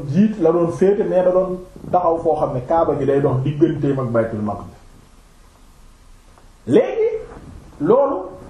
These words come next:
mooy nga gis ne après ñu gis ne Yonent mi alayhi salaatu wa salaam am aaya "Laqad nara taqalluba wajhika fis samaa,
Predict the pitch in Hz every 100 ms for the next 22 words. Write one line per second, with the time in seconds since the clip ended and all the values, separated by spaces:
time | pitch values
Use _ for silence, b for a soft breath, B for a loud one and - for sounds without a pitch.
0 | - 139 190 247 180 220 208 247 320 -
1 | - - _ - - _ _ _ - -
2 | 226 302 311 330 - - - - - -
3 | - 127 151 165 196 175 175 185 180 170
4 | 160 151 156 135 151 147 - 151 - 147
5 | 147 127 139 151 151 143 143 139 139 135
6 | 143 135 139 131 135 131 127 131 113 123
7 | 123 120 123 120 - 123 101